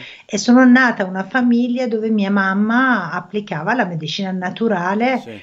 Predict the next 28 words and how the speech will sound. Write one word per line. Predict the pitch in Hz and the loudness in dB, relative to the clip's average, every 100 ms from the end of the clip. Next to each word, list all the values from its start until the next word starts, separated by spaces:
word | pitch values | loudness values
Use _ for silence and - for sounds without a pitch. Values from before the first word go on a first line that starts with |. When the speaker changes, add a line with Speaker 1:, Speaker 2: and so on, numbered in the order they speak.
| _ - | _ -2
Speaker 1:
ricevuto | 185 202 - 208 254 254 | 0 0 0 0 0 -2
per | 233 202 - | -2 -2 -2
conoscenza, | 202 190 165 - - 143 131 131 - - 127 - _ | -2 0 -2 -2 -4 -6 -8 -12 -14 -16 -16 -18 _
per, | - 202 190 180 170 160 - _ | 0 0 0 -4 -8 -14 -20 _
eh, | 214 202 | -12 -2
con-, | 220 | 4
non | 220 240 | 4 4
conoscenza | 226 202 202 247 226 208 | 2 2 2 0 -2 -2
attraverso | 202 202 208 202 | -4 -2 -4 -2
gli | 214 277 | -2 -2
studi, | - - 240 233 277 277 - - - | -4 0 0 2 -2 -6 -18 -16 -2
ma | 226 254 262 - _ | 2 2 0 -8 _
del | 233 220 | -6 -4
passaggio | - 226 220 - 247 247 226 254 254 | -4 -4 -4 -4 -2 -2 -4 -6 -4
dagli | 208 196 | -2 -2
anziani | 190 202 202 196 170 180 180 196 208 208 | 0 -2 -2 -4 -2 -4 -6 -6 -6 -6
a | 202 180 | -10 -8
quelli | 190 170 | -8 -8
più | 160 160 | -6 -8
giovani. | - 147 139 143 143 147 | -8 -12 -12 -12 -14 -16
Speaker 2:
Mhm. | - - - | -20 -20 -6
Speaker 1:
Quando | 269 277 277 | -2 0 0
ero | 254 | -2
piccola | - 320 - 220 202 | -4 -6 -2 0 0
sognavo | 202 - 226 226 240 269 262 | 0 -2 0 2 2 0 0
di | 233 | -2
diventare | 196 233 220 202 202 | 0 0 0 -2 -4
medico | 185 165 170 165 185 - 220 233 | -2 -2 -2 -4 -6 -4 -6 -6